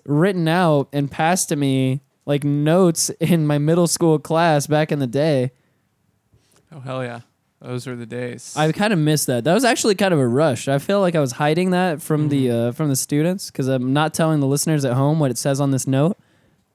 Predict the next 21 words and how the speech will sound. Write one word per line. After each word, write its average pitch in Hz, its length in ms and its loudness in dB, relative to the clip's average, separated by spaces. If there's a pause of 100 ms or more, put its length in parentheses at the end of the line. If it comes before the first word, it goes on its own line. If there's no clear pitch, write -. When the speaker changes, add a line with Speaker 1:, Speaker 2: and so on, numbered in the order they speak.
(180)
Speaker 1:
But 143 120 0
I'm 143 80 2
hiding 190 340 2
it, 143 100 0
you 160 120 0
know, 151 120 2
like, 143 140 0
from 170 180 -2
the, 151 160 2
uh, 123 240 -2 (680)
from 170 160 0
the 151 80 2
teacher, 202 380 0
I 127 100 0
meant. 117 280 -2
Not 143 180 -4
to - 60 -14
say, 101 280 -12
not 131 180 -4
the - 60 -18
students. - 520 -12